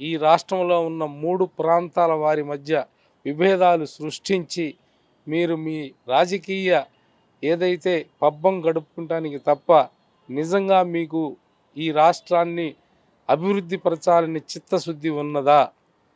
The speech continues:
సంవత్సరానికి రెండున్నర లక్షల కోట్ల రూపాయల రెవెన్యూ ద్వారా, బడ్జెట్ ద్వారా ఇప్పటికే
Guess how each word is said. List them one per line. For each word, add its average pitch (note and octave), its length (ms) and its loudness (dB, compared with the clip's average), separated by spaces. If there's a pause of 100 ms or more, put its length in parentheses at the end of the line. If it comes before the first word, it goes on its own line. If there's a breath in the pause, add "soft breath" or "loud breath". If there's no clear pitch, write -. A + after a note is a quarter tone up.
(140)
సంవత్సరానికి F3 720 0
రెండున్నర D#3+ 520 -4
లక్షల D3+ 380 -2
కోట్ల E3+ 400 -2
రూపాయల D#3 640 0 (460)
రెవెన్యూ F3 500 0
ద్వారా, E3 520 2 (300)
బడ్జెట్ D3+ 380 -4
ద్వారా E3 500 0 (340)
ఇప్పటికే E3 640 -2